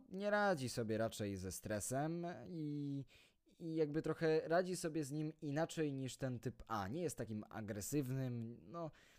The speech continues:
nie jest taki, że żałuje każdej tej minuty straconej, nie? On tam ma jakieś trudności w radzeniu sobie z tym, bo wiadomo, nie jest taki pewny siebie i taki nastawiony na to, że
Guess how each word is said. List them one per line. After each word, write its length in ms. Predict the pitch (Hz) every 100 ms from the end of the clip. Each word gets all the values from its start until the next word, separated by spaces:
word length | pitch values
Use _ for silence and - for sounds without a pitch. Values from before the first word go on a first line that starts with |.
| _
nie 200 | - 190
jest 440 | 180 143 - - - -
taki, 340 | 135 - 120 113
że 160 | 104
żałuje 500 | 95 104 139 175 156
każdej 360 | 143 135 120 127
tej 180 | 131 120
minuty 440 | 131 151 156 131
straconej, 640 | - 131 - 135 127 120
nie? 220 | 117 147 156 - - - _ _ _ _ _ 359
On 180 | 190 185
tam 280 | 202 202 -
ma 280 | 214 240 226
jakieś 280 | 185 147
trudności 680 | - 135 117 143 143 - 175
w 60 | 156
radzeniu 360 | 139 147 143
sobie 280 | 131 135 143
z 80 | -
tym, 260 | 165 175
bo 400 | 175 143 143 139
wiadomo, 400 | 127 139 131 95
nie 140 | 98 160
jest 320 | 151 - _
taki 540 | 120 - 127 120 110 101 - _
pewny 320 | 139 131 127
siebie 520 | - 127 120 135 131
i 260 | 127 123 120
taki 260 | 117 - 127
nastawiony 680 | 123 - 120 123 127 123
na 160 | 123 120
to, 240 | 123 123
że 160 | 110